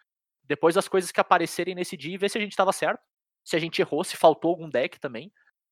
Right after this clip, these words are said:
alguma coisa que veio na surdina e ninguém esperava. Eu acho que vai ser um episódio bem interessante nesse ponto de vista, de a gente tentar entender o meta e depois verificar isso na prática durante a stream que a gente vai fazer.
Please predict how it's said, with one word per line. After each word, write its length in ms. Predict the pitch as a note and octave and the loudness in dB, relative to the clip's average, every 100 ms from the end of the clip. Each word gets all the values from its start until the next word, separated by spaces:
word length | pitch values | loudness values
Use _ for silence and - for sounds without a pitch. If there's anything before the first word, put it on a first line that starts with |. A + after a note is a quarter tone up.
| - | 2
alguma 360 | C3+ C#3 E3 | 2 4 2
coisa 280 | D#3+ E3+ D#3 | 4 2 0
que 120 | D#3+ | -4
veio 220 | C#3+ D#3+ E3 | -2 0 2
na 100 | D#3 | 0
surdina 480 | E3 C#3+ C3 F3+ | -4 -8 -6 -4
e 40 | D#3+ | -6
ninguém 240 | D3 C#3+ | -8 -8
esperava. 540 | D3+ - C3+ C3+ G#3 B3 _ _ _ - | -6 -2 2 2 0 -8 _ _ _ 2
Eu 80 | D3+ | 2
acho 100 | - | 4
que 40 | |
vai 80 | G3+ | 0
ser 140 | - | 0
um 160 | A3 A3 | -2 -2
episódio 320 | G#3 A3 G3+ | 4 4 6
bem 120 | G3 | 4
interessante 480 | B3 C4+ - A#3 G#3+ | 6 4 6 0 -2
nesse 160 | G#3 - | -8 -6
ponto 180 | G#3+ | -8
de 80 | F3+ | -6
vista, 220 | E3 F#3 G3+ | -8 -2 -2
de 60 | |
a 20 | F#3+ | -2
gente 140 | - | -4
tentar 440 | F#3+ F3 E3 F3+ - _ _ _ _ _ - | -6 2 4 4 0 _ _ _ _ _ -14
entender 500 | F3 - F#3+ E3+ F3 | -6 0 0 2 2
o 120 | G#3 | 2
meta 560 | F3+ E3+ G#3 - A#3+ G3 | 0 4 4 4 2 2
e 80 | F3 | 0
depois 340 | F#3+ F#3 F3+ | 0 2 2
verificar 580 | G3 G3 - - E3+ E3 | 2 -2 -4 4 6 6
isso 400 | E3 - - E3 | 0 -8 -10 0
na 120 | E3+ | 0
prática 580 | - D3 D#3 - - B3 _ _ _ _ _ | 4 4 2 -2 -8 -8 _ _ _ _ _
durante 480 | - A3 F4+ E4+ E4+ | -2 4 6 6 6
a 20 | G4+ | 4
stream 260 | - B3+ | 4 -4
que 60 | E4 | -2
a 20 | |
gente 80 | E4+ | 0
vai 100 | F4+ | 0
fazer. 320 | F4+ G3+ A#3 | 0 0 0